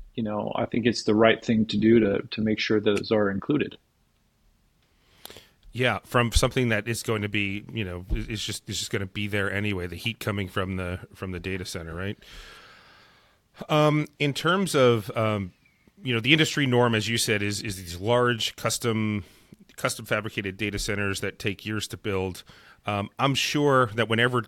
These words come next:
Speaker 2: somebody comes in and starts disrupting, you know, an industry, I'm sure you've, uh, <laughs> you've received your, your share of feedback. But,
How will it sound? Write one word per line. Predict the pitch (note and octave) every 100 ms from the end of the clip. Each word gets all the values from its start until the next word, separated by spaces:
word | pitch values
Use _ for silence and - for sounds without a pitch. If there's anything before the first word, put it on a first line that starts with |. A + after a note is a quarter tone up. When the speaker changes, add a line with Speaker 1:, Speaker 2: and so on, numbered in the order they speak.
| -
Speaker 2:
somebody | - B2+ A#2+ A2
comes | - A2
in | A2
and | G2+
starts | - G2 -
disrupting, | - G2+ G2 G2+ - - G2 F#2+ F2+
you | G2+
know, | F#2+
an | F#2 F#2+
industry, | G2 G2 - F#2+ F2+
I'm | F2+
sure | - G#2
you've, | G2 F#2
uh, | G2 F#2 F2+ -
<laughs> | -
you've | - E3
received | C3+ - C3 A2
your, | A2 -
your | A#2 A2 G#2
share | - A#2+ G2
of | F2
feedback. | - G#2+ G2+ F#2 F#2 -
But, | F#2+